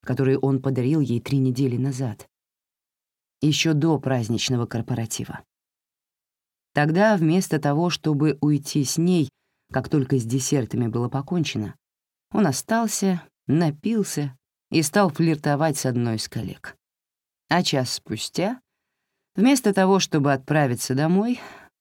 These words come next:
пошёл в дом к этой самой коллеге и переспал с ней. Джози поставила коробку на покрытый ламинатом пол, прямо возле комнаты Беа.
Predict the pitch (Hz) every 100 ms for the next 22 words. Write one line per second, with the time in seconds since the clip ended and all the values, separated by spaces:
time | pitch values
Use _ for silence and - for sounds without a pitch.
0 | _ _ _ 180 190 285 180 151 202 262
1 | 254 202 196 135 135 151 131 - 98 101
2 | 98 110 - _ _ _ _ _ _ _
3 | _ - 262 269 120 101 - 104 104 120
4 | - - - _ _ _ _ _ _ _
5 | _ _ _ _ _ _ _ _ 151 139
6 | 156 131 135 135 - 143 131 127 127 127
7 | 156 151 123 101 _ _ _ _ _ 139
8 | 139 139 160 151 139 135 139 139 131 127
9 | 127 123 98 - _ _ _ _ _ 160
10 | 170 170 147 143 139 135 151 127 117 -
11 | 110 110 101